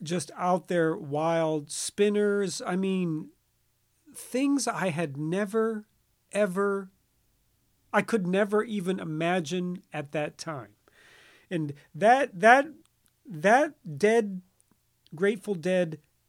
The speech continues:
those experiences kind of tipped me over into getting access to the Oregon Country Fair, which is,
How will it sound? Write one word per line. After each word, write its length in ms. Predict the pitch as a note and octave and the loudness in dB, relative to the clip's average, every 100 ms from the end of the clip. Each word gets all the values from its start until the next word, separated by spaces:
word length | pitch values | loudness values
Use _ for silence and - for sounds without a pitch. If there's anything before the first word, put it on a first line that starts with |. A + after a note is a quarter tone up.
| - | -8
those 280 | F3+ G3+ G3 | -2 0 0
experiences 1000 | D3+ - - A3+ A#3+ F3+ D#3 - D3+ - | -4 -6 -6 0 2 4 2 -2 -6 -4
kind 240 | - F3 | -2 -2
of 180 | C#3 - | -2 -6
tipped 260 | - A#3+ G#3+ | -4 -4 -4
me 220 | G3+ G3 | -2 0
over 340 | G3 F3+ F3 | 0 0 -2
into 280 | E3 D#3 C#3 - _ _ _ - D#4+ D#4+ | -2 -2 -6 -10 _ _ _ -20 -18 -8
getting 280 | D3 G#3 F#3+ | -2 0 2
access 420 | F#3 G3 - F#3+ | 0 0 -2 -6
to 120 | - E3+ | -6 -4
the 120 | F3 | 0
Oregon 400 | G3 G3+ F#3+ F#3 | 0 0 -2 -4
Country 420 | - F#3+ - D3 | -4 -6 -4 -6
Fair, 420 | - G#3+ A3 D3+ | -4 0 2 0
which 240 | C3 C3+ | -2 -6
is, 80 | D#3+ | -8